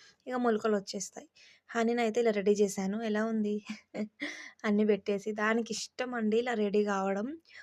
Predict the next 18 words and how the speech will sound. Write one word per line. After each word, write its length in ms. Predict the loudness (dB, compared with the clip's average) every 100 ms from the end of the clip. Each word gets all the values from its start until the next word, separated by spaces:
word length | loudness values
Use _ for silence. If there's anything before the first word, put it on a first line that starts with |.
| -20 -8
ఆ, 280 | -4 -4 -4
సౌరం 400 | -2 0 2 2
వేయమంటది, 760 | 2 2 0 0 0 2 2
వడ్డానం 400 | 0 0 0 0
పెట్టమంటది, 480 | 0 -4 -6 -4 -2
అన్నీ 300 | -2 0 0
పెట్టమంటది. 460 | 0 0 -2 -2 -4
అందుకే 360 | 0 0 -2 -6
అన్నీ 180 | -2 0
పెట్టేసి 420 | 0 0 -2 -2
రెడీ 260 | -4 0 0
చేశాను. 420 | -2 -6 -8 -10 _ _ _ -20 -10 0 2
ఇక 360 | 4 4 4 0 _ -20 -20 _ _ -2
ఇంట్లో 360 | 0 2 2
నుంచి 300 | 2 2 -2
బయటకు 300 | 2 2 2
వచ్చే 240 | 0 0 0
ముందు 500 | 0 0 0 2